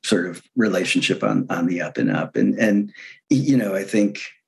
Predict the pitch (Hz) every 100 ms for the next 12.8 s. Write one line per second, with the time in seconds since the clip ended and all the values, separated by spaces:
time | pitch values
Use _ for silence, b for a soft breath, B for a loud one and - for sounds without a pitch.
0 | - 160 - 156 185 - 190 165 123 156
1 | 143 165 131 131 123 120 120 113 123 -
2 | _ _ _ - 110 110 110 101 95 101
3 | 98 - 92 87 85 85 92 87 101 107
4 | 123 B B B - 110 - 160 135 -
5 | 135 - - - 104 113 123 143 - _
6 | 120 123 123 110 107 107 135 120 117 113
7 | 110 - 110 101 101 - 139 - - 107
8 | 98 98 85 101 104 98 101 95 98 92
9 | 101 95 95 95 98 - B B B 98
10 | 90 90 95 92 92 90 90 - - _
11 | _ _ b b b - 98 101 - 101
12 | 95 87 87 95 87 92 92